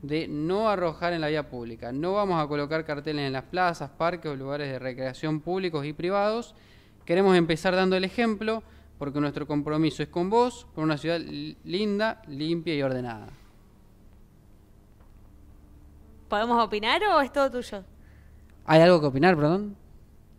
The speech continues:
Speaker 2: No, capaz tenías algo para decir. Vos sos el que trajiste la imagen.
Speaker 1: Me gusta cómo toman nota en cuanto a la seguridad.
Speaker 2: Bueno.
Speaker 1: Este es el primer compromiso, estamos hablando, ¿no? ¿No era que el primer compromiso es en relación a la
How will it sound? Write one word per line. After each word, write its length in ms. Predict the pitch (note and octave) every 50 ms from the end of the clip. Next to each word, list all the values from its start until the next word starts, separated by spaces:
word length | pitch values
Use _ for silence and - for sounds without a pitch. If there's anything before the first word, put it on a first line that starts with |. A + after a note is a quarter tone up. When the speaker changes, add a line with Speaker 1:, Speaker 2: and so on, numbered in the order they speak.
| - -
Speaker 2:
No, 220 | A#3 B3+ D#4 F#4 F#4
capaz 300 | - A3+ A3 C4+ D4 C#4+
tenías 280 | E4+ E4+ D#4 D#4 D4+
algo 160 | D#4 D#4 D4 C4
para 160 | C4+ B3 C4
decir. 320 | C4 C4+ - F#4+ G4 E4+
Vos 260 | B3+ D4+ F#4 F4+ F4 - -
sos 220 | - - D4+ D4+ D#4
el 60 | D4
que 40 | B3+
trajiste 400 | A3+ B3+ B3+ B3 - D4+ - D4
la 80 | C#4 C4
imagen. 540 | C4 C4+ D4 E4 D#4+ - - F4 F4 F#4 F#4+
Speaker 1:
Me 280 | F#4+ - D3+ C#3 C3+ C#3
gusta 300 | D3+ E3+ E3+ - F3+ D#3+
cómo 200 | D#3+ D#3 D3 C3+
toman 300 | - D#3 D3+ C#3+ C#3 C#3
nota 240 | C#3+ C#3+ C#3 C#3
en 60 | C3+ B2
cuanto 240 | B2+ B2 A#2+ A#2
a 20 | A#2
la 80 | A#2
seguridad. 400 | A2+ - A#2 A2+ A2+ A2 - - - - - - - - - - - - - - - - - - - - - - - - - - - - - - - D#4+
Speaker 2:
Bueno. 280 | F4+ D#4 A#3+ A3 B3 B3+ - - - - -
Speaker 1:
Este 220 | G3 A3+ - A#3+
es 40 | F3+
el 60 | C#3
primer 240 | B2+ C3+ C#3 C#3 C3
compromiso, 540 | C#3+ B2+ A#2 - D3+ G3+ B3+ B3 - - D3
estamos 400 | A#2+ - C#3+ C3+ C3 B2+ B2 B2
hablando, 380 | C#3+ F#3 A#3+ C4 G3+ D3+ B2
¿no? 280 | A#2 B2 C#3 D#3+ F3 E3+ - - - - - - - - - - - - - - - -
¿No 120 | - C#3
era 160 | D#3 D3+ D3 C3
que 80 | C#3+
el 80 | C#3 B2+
primer 320 | - C#3+ C3+ C#3 D3+ D3
compromiso 580 | - D3 C#3 B2+ C3+ C3+ C#3 D3+ D#3+ D#3 - E3
es 140 | D3 C#3 - - - - - - - - - -
en 180 | - D3+ C3+ B2+
relación 500 | C3+ C3+ C3 C3 A#2+ - - D3 D3+ D3
a 120 | C#3 C3
la 320 | B2 C3 C#3 C#3+ C#3+ C#3